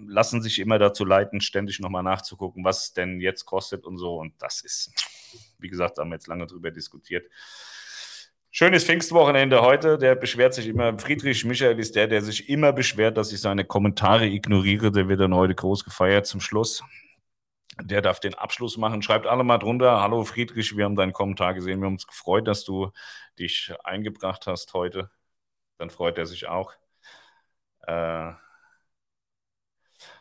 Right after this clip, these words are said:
„Hi, hast du schon was gehört, dass die Bella im Oktober nicht nach Dubai fährt? Soll in Arife sein?“ Ja, das habe ich auch schon gehört, aber das ist, ich glaub, diese, diese Hafenanmeldung, ne?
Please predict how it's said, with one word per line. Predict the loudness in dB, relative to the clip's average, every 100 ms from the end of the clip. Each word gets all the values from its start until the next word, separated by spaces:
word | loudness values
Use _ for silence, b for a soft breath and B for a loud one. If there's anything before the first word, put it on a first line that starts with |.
| B 0
„Hi, | 2
hast | 2 0
du |
schon | -4 -2
was | -2 0
gehört, | 0 2
dass | 0
die | -4
Bella | 0 2
im | 2
Oktober | 0 -4 -4 -4
nicht | -4 -6
nach | -8
Dubai | -8 -4 0 0
fährt? | 0 -2
Soll | -4 -4
in | -4 -4
Arife | -6 -6 -8 -8 -4
sein?“ | 0 2 0
Ja, | 0 2
das | 2 -2 -4
habe | -2
ich | 2
auch | 4 4
schon | 4 0
gehört, | 2 2 2
aber | 2 0
das | 0 -4
ist, | -8 -10
ich | -8 2
glaub, | 2 2 -16 B -14 B B B -8
diese, | -4 -4
diese | -4 0 4
Hafenanmeldung, | 4 2 0 -2 -2 -4 -4 -4
ne? | -4